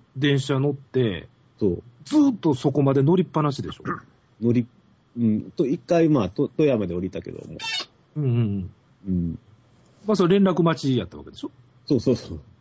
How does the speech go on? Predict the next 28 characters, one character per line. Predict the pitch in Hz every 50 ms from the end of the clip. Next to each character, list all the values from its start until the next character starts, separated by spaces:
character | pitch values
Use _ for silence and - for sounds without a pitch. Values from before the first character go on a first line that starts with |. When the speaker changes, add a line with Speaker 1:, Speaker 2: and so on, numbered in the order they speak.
| _ _ -
Speaker 1:
ほ | 240
ん |
で、 | 220 220
そ | - - 220
れ | 214 196
で | 202 190
ま | 196 185
た | - 117 104
乗 | 117 123
っ |
て、 | - _ _ - 101 92 82 76 - _ _ _ _ _ _ _ _ 110
Speaker 2:
う | 107
ん。 | 101 92 87 85 85 95 - _ _ _ _ _
Speaker 1:
糸 | 196 160 202 190 185
魚 | 170
川 | 147 127 113 101
か | - 98 92
ら | 92
ど | 95 131 127
こ | 127 135 120 113
に | 113 104
行 | 104
っ | - - _
た | - -
ん | - - - -
で | - -
す | - -
か？ | -